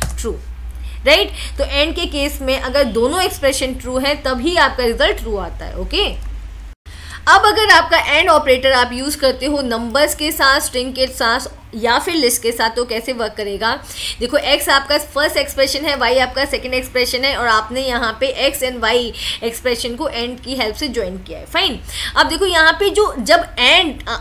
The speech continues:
operator आप यूज़ करते हो तो क्या होता है? The and operator will test the second operand only if the first operand is true, Right। देखो और, और op-, जब आप, और operator जब आपने यूज़ किया था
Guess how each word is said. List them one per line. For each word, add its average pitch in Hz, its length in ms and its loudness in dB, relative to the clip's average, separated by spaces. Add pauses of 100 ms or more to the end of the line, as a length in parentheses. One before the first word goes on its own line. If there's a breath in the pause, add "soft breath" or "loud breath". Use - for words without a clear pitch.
operator 247 460 2
आप 233 200 2
यूज़ 214 220 -4
करते 208 340 -4
हो 254 340 2 (260 loud breath)
तो 277 100 -4
क्या 320 200 4
होता 285 260 6
है? 277 80 4
The 285 180 2
and 349 200 6
operator 339 380 2
will 349 240 0 (140)
test 330 260 4
the 349 160 -2
second 359 460 0
operand 302 520 0
only 381 300 6
if 294 160 0
the 349 220 8
first 359 260 6 (140)
operand 277 460 0
is 294 200 -2
true, 285 260 -2 (600 loud breath)
Right। 233 340 6
देखो 277 220 2
और, 294 340 2 (500)
और 302 280 6
op-, 330 260 4 (140)
जब 277 140 4
आप, 262 300 2
और 277 180 2
operator 302 360 2
जब 285 160 0
आपने 269 240 2
यूज़ 269 280 -6
किया 269 160 2
था 285 140 0